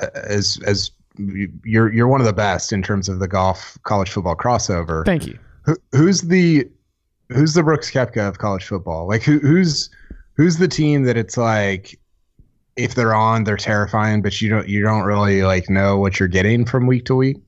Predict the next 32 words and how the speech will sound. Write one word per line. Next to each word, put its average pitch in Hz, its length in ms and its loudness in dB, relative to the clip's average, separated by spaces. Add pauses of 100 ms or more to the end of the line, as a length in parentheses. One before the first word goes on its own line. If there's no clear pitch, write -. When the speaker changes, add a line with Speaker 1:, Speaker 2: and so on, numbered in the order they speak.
(320)
Speaker 2:
I 196 80 2
think 254 180 -2
you 226 80 -2
could 214 140 0
say 208 140 2
that 180 180 2
Alabama 175 520 2
quarter 170 320 2
to 160 80 2
quarter. - 480 -2 (460)
I 170 120 2
think 190 220 0
that, 175 260 4
Speaker 1:
Ooh, 208 100 2
Speaker 2:
uh, 156 400 6
the 143 140 2
Speaker 1:
okay. 165 80 2
Speaker 2:
way, 185 260 2
the 175 160 0
same 202 300 2
way 196 180 4
that 170 220 0
Brooks 175 320 0
can 175 220 -4
just 165 260 -4
turn 175 200 0
it 175 120 2
on 180 440 2 (280)
for 175 180 2
a 151 40 4
major 156 300 4
championship, 185 840 0